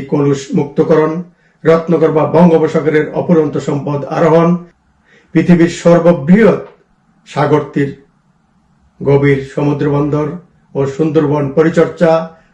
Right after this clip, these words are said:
ও সুরক্ষা, নিয়ন্ত্রণ, কোনোটাই এসব বিজাতীয় সরকার করছে না। অপরিকল্পিত, দিশেহারা,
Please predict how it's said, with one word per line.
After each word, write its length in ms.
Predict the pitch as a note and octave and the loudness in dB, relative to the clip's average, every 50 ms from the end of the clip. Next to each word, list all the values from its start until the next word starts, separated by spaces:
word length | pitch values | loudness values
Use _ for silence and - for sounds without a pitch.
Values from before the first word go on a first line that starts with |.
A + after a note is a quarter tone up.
| _ - | _ -4
ও 40 | C#3+ C#3 | -4 -4
সুরক্ষা, 580 | C#3 - E3 E3+ E3+ E3 - - - E3+ E3 E3 E3+ F3+ - - _ _ _ - | 0 2 2 2 2 2 0 -4 -6 -4 -4 -4 -4 -4 -8 -12 _ _ _ -4
নিয়ন্ত্রণ, 580 | C#3+ D3+ E3 E3+ E3+ E3+ - E3 E3 E3 D#3+ D#3+ E3+ F3+ - - _ _ _ - - | 0 2 4 4 2 0 0 0 2 2 2 0 -2 -6 -10 -12 _ _ _ -2 2
কোনোটাই 380 | F3 G3+ A3+ A3 A3+ G3+ D3+ B2+ - - - _ _ _ _ _ _ _ _ - | 4 4 4 4 4 2 2 0 -4 -12 -18 _ _ _ _ _ _ _ _ -8
এসব 280 | - C3+ C3 - C3+ C3 - - A#2+ B2 | -8 -6 -4 -2 -2 -2 -4 -6 -4 0
বিজাতীয় 400 | D#3 E3+ D#3 D3+ - D3 C#3 - | 2 2 2 2 0 -2 -4 -4
সরকার 400 | - C#3+ C3+ B2+ - C#3 C3+ C3+ - - - | -4 -4 -4 -4 -4 -6 -8 -8 -8 -8 -6
করছে 280 | D#3 D3 - - - - | -6 -6 -6 -6 -8 -8
না। 120 | - - - - _ _ _ _ _ _ _ _ _ _ _ _ - | -8 -8 -10 -14 _ _ _ _ _ _ _ _ _ _ _ _ -2
অপরিকল্পিত, 840 | - D#3+ D#3 D3+ D3 - E3 D#3 E3 E3+ E3+ D#3+ D3 C3+ D#3+ D3 D#3+ D#3+ D#3 C3+ | 2 2 2 2 2 2 2 4 4 2 2 0 0 0 -4 0 2 2 2 2
দিশেহারা, 480 | E3 E3+ F3 F#3+ E3 D#3+ E3 D3+ D3+ | 0 2 2 2 2 2 0 -2 -2